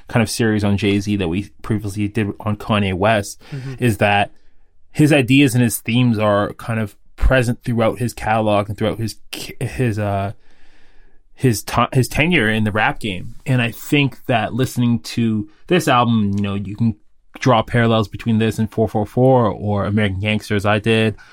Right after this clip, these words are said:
Speaker 1: I'm sure you could do the same between The Blueprint and the Black Album. But it exists throughout his body of work. And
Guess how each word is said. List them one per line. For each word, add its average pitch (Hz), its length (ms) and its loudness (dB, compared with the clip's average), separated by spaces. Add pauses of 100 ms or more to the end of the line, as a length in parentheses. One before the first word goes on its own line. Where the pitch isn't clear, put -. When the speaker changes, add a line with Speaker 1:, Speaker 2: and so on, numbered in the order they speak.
(120)
Speaker 1:
I'm 107 80 0
sure 117 240 2
you 107 100 4
could 101 140 -2
do 113 220 4
the 107 80 0
same 110 260 2
between 107 320 0
The 104 80 2
Blueprint 113 720 2
and 101 480 -4
the 113 80 -4
Black 113 380 2
Album. 98 440 0 (1080)
But - 240 2 (400)
it 147 200 2
exists 135 520 2
throughout 113 540 2
his 110 480 -2 (320)
body 113 380 4
of 101 140 -2
work. 101 640 -2 (280)
And 107 580 0